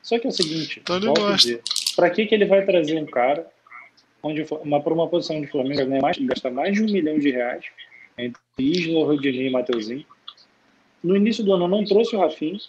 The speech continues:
Speaker 1: que tem muito mais identificação com o clube, é mais barato, tem, joga com as duas pernas. Não faz sentido nenhum. É uma contratação que não faz sentido nenhum. E outra, se você for olhar todas as redes sociais, a esmagadora maioria da torcida não quer.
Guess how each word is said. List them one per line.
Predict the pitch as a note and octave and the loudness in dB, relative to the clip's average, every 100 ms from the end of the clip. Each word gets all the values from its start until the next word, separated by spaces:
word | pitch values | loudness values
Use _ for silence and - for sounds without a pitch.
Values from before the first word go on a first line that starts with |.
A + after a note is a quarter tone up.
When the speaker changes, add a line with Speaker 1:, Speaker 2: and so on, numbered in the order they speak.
| - | -2
Speaker 1:
que | D3+ | 0
tem | D3+ | 0
muito | D#3 G3 | 0 0
mais | G3 F#3 | 0 0
identificação | E3+ E3+ - D3 - E3 | -2 -6 -2 -2 -2 -6
com | E3+ | -6
o | C3 | -2
clube, | D3 D#3+ E3+ E3+ _ | 0 0 -4 -10 _
é | D3+ | 0
mais | F3 D#3 | 2 4
barato, | C#3+ C#3+ D#3+ - - - | 6 6 2 -4 -16 -8
tem, | E3+ C#3 | -6 0
joga | C#3+ F3+ | 2 2
com | F3 | 0
as | D3+ | 0
duas | C#3+ | 0
pernas. | C#3 D3+ D#3+ | 0 -2 -6
Não | - _ _ _ _ _ _ _ _ _ _ _ | -18 _ _ _ _ _ _ _ _ _ _ _
faz | G#3 | -10
sentido | G3+ G3+ D#3+ | -8 -6 -6
nenhum. | D#3+ - _ - - | -8 -14 _ -20 -6
É | |
uma | D3 D3+ | -4 -2
contratação | E3+ E3 D#3 E3+ | -2 -2 -4 -6
que | E3 | -6
não | D#3 | -8
faz | D#3 | -8
sentido | - D3 - | -8 -8 -6
nenhum. | D3+ - - | -6 -8 -4
E | F#3+ | 4
outra, | F3+ C3+ - | 4 2 -8
se | - C#3 | -8 -4
você | C#3 D#3 | -4 -4
for | - C#3+ | -2 -2
olhar | B2 B2 | 0 -2
todas | D3 C3+ | -2 -4
as | C3+ | -2
redes | C3 C3 | -2 -4
sociais, | C3+ - C3+ C3+ C3 | -6 -2 -2 -2 -6
a | C3+ D3+ | -8 -10
esmagadora | B2 C3 C3+ C3 C#3+ | -10 -6 -4 -2 -2
maioria | C#3+ C#3 C#3 | -2 -2 -4
da | |
torcida | - - C3 | -6 -10 -8
não | C3 C3+ | -8 -10
quer. | - | -14